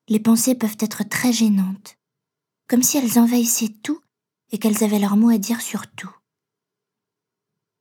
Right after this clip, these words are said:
Dans cet exercice, tu vas apprendre à laisser tes idées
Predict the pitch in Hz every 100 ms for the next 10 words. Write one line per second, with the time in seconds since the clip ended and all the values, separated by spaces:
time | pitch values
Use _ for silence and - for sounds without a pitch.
0 | _ - 185 208 202 226 196 196 - -
1 | 254 - - _ _ _ _ _ 214 208
2 | 220 233 - 262 214 185 220 226 254 240
3 | 202 202 190 196 247